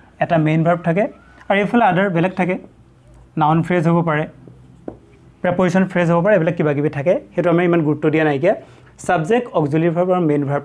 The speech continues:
থাকে। চাওক এটা চেণ্টেন্স, হি ইজ ৰিডিং আ বুক, নহয় জানো? এটা ছাবজেক্ট আছে হি, ইজ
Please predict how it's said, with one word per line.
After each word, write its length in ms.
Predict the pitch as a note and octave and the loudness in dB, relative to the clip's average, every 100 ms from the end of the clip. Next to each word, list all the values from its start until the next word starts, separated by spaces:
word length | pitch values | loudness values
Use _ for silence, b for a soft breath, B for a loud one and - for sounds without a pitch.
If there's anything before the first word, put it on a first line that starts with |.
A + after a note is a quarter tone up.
| C#3+ | -6
থাকে। 180 | C3+ A#2 - _ | -8 -8 -12 _
চাওক 200 | - G#3+ | -4 -2
এটা 180 | G#3 F#3 | 0 0
চেণ্টেন্স, 320 | F3 E3 G3 B3 - b b G3+ | 0 0 0 -2 -14 b b 0
হি 100 | A#3+ B3 | 0 2
ইজ 160 | A#3 - | 0 2
ৰিডিং 300 | F3 F3+ G#3+ A#3 - | -2 0 2 0 0
আ 80 | - | -2
বুক, 240 | C3+ D3 - - - | 0 -2 -4 -20 -2
নহয় 140 | G3 G#3 | 2 2
জানো? 140 | C#3 | 2
এটা 120 | D#3 | 0
ছাবজেক্ট 380 | E3+ E3 D3+ F3+ | 0 -2 0 0
আছে 160 | F3 F3+ | 2 0
হি, 280 | D3 E3+ F3+ - _ _ b b b - | 0 -2 -4 -12 _ _ b b b -2
ইজ 140 | F#3 | -2